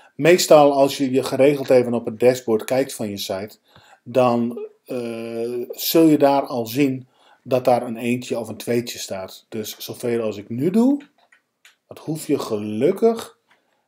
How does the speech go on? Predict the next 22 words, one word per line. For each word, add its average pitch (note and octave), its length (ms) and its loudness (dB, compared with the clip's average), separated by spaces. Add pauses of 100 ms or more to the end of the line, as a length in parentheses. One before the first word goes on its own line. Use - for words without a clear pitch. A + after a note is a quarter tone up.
(120)
ehm, B2 960 2 (420)
meestal C#3+ 340 -2
in C#3 60 0
de C#3+ 60 -6
praktijk D3 480 0
niet B2 400 -6
te F#2+ 100 -20
doen. E2+ 220 -12 (1700)
Zie - 260 -6
je, G3 300 0
bijgewerkt, C#3 560 -2
bijgewerkt, A#2 600 -6
bijgewerkt. G2 640 -12 (580)
Onderhoudsmode A2 760 -6
deactiveren, D#3+ 840 -2
alle B2+ 300 -6
updates A2+ 360 -6
zijn G2+ 160 -12
klaar. A2 300 -8
Wat C3+ 100 -10
betekent A#3+ 380 0
dat? C3 260 2